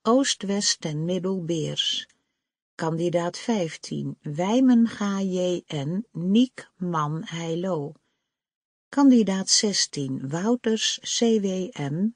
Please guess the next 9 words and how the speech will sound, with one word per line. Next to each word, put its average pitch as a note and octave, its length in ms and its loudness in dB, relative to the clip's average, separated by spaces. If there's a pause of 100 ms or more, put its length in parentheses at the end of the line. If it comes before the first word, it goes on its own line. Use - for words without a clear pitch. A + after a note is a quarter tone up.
(120)
Chris B3+ 580 0
Man F3+ 500 -4
Maastricht. D3+ 1040 -6 (1900)
Kandidaat G3+ 600 6
zeventien, C#3 960 -2 (680)
Quetje A3+ 880 4
Hernandez, F#3 1160 2
J F#3+ 380 4
G, - 180 -10